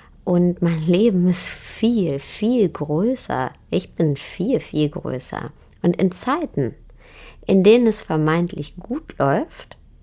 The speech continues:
weil wir zum Beispiel einen gut bezahlten Job haben, den Job, den wir immer haben wollten, da rede ich auch aus eigener Erfahrung, als ich dann Jahre später, ähm, eine Plattenfirma geleitet habe und Platinauszeichnungen bekommen habe,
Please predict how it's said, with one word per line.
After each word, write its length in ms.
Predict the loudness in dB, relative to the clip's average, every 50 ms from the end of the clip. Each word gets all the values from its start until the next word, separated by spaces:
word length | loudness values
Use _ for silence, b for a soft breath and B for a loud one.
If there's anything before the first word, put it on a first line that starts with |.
| -20 -16 -6 -2
weil 280 | 0 2 2 2 2
wir 100 | 0 -2
zum 200 | -2 -4 -6 -4
Beispiel 360 | -4 -4 -6 -6 -8 -6 -6
einen 160 | -4 -4 -4 -4
gut 180 | -4 -4 -4
bezahlten 500 | -6 -8 -6 -4 -6 -6 -6 -6 -6 -6
Job 280 | -4 -4 -6 -8 -8 -8
haben, 320 | -6 -6 -4 -4 -4 -6 -8 -12 B B B B B B B B B B B B B B B B B B B B B B -20 -20 -20 -20 -16 -6 0
den 140 | 2 4 4
Job, 300 | 6 4 4 2 0 0
den 120 | 0 2
wir 220 | 0 0 0 4 6
immer 380 | 6 8 6 6 2 -2 -6
haben 280 | -10 -12 -10 -10 -10 -10
wollten, 580 | -8 -8 -10 -10 -10 -6 -6 -6 -6 -6 -10 -14 -18 _ -10
da 100 | -6 -4
rede 200 | -2 0 0 0
ich 160 | 0 -2 -4 -4
auch 100 | -2 -2
aus 180 | -2 -4 -4
eigener 340 | -4 -4 -4 -4 -4 -4 -6
Erfahrung, 640 | -8 -8 -4 -2 0 0 2 2 2 2 2 2
als 260 | 2 0 -2 -2 -4 -8
ich 120 | -10 -6
dann 420 | -4 -2 -2 0 0 -2 -2 -4 -4 -4 -4 -4 -4
Jahre 440 | -2 0 0 0 0 -2 -4 -6 -8
später, 800 | -8 -6 -2 2 2 2 2 0 -2 -2 0 0 -2 -4 -4 -6
ähm, 180 | -4 -2 0 0
eine 120 | 0 0
Plattenfirma 720 | -2 -2 0 -2 0 0 0 -2 0 0 0 0 2 0 0
geleitet 560 | -2 -4 -6 -4 -6 -6 -6 -6 -6 -4 -4
habe 260 | -2 -2 -2 -2 -2
und 160 | -2 -2 -2
Platinauszeichnungen 1120 | -4 -4 -4 -4 -2 -2 -2 -2 0 0 -2 -4 -4 -4 -4 -2 -4 -4 -4 -4 -4 -4 -4
bekommen 500 | -6 -8 -12 -8 -6 -4 -4 -2 -2 -2
habe, 340 | -2 -2 0 0 0 0